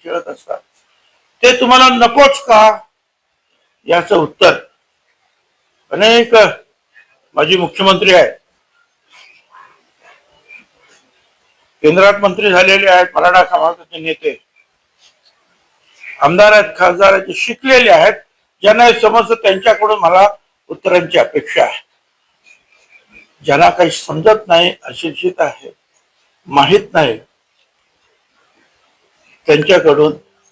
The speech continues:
मला ह्या उत्तराची अपेक्षा नाही. माझी विनंती आहे त्यांना,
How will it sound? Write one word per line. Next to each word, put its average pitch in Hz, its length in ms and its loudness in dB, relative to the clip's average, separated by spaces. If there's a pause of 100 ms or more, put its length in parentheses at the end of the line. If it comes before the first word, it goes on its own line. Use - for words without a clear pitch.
(100)
मला 139 180 -4
ह्या 143 140 -2
उत्तराची 117 500 -6
अपेक्षा - 400 -16
नाही. - 1000 -20 (540)
माझी 165 300 0
विनंती 240 360 0
आहे 254 140 2
त्यांना, - 280 -2